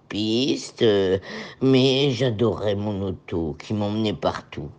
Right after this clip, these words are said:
même jusqu'au pays natal de ma moitié. Au fil du temps,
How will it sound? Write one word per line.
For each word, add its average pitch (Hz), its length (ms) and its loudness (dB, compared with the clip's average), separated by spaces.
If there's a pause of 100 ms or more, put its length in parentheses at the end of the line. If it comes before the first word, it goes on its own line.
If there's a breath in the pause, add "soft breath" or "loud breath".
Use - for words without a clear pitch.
même 131 340 6
jusqu'au 104 640 0
pays 127 480 4
natal 127 840 2
de 110 160 4
ma 98 240 0
moitié. 120 1120 2 (1300 loud breath)
Au 107 60 -2
fil 117 340 -4
du 113 160 -4
temps, 120 520 -2